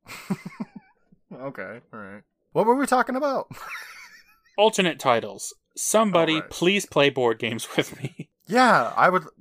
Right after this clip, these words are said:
Speaker 1: Same, guys. Um, like, I got Hungry Hungry Hippos if you guys wanna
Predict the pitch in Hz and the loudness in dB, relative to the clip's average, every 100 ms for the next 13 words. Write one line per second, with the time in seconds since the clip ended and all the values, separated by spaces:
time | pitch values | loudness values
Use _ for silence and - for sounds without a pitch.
0 | - 180 196 190 127 104 113 110 110 - | -20 -6 0 2 0 -2 0 0 -2 -8
1 | - - 135 123 117 104 107 _ - - | -12 -4 0 2 2 -2 -8 _ -20 -20
2 | - - 160 202 226 226 160 165 151 147 | -20 -2 2 2 4 2 0 -4 -2 -2
3 | 117 110 117 - 127 117 110 123 - - | -2 -2 0 2 2 0 -2 -8 -8 -10
4 | - 147 127 110 | -6 -6 -6 -8